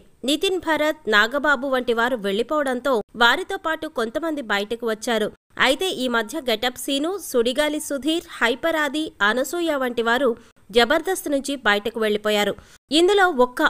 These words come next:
అనసూయ మాత్రమే సోషల్ మీడియా ద్వారా ఈ విషయాన్ని ప్రకటించింది. అయితే అందులో జబర్దస్త్ నుంచి బయటకు వెళుతున్నాను అని ప్రకటించలేదు, కానీ జీవితంలో ఒక ముఖ్య నిర్ణయం తీసుకున్నాను అని చెప్పింది.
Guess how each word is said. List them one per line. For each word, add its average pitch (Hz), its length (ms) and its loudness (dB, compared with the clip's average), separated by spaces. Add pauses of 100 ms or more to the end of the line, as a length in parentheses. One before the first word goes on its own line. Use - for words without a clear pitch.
అనసూయ 277 460 2
మాత్రమే 269 520 2
సోషల్ 320 420 -2
మీడియా 285 220 2
ద్వారా 247 320 2 (100)
ఈ 240 100 -2
విషయాన్ని 233 520 0
ప్రకటించింది. 214 680 -2 (680)
అయితే 269 300 4 (160)
అందులో 349 360 4 (140)
జబర్దస్త్ 277 640 0
నుంచి 349 240 -2 (140)
బయటకు 240 380 2
వెళుతున్నాను 285 600 2 (100)
అని 247 220 2 (100)
ప్రకటించలేదు, 226 800 -2 (440)
కానీ 269 240 -4 (100)
జీవితంలో 302 560 -6 (120)
ఒక 254 160 -6
ముఖ్య 233 340 -4
నిర్ణయం 254 420 0
తీసుకున్నాను 285 640 -2 (100)
అని 277 140 -2
చెప్పింది. 220 480 -2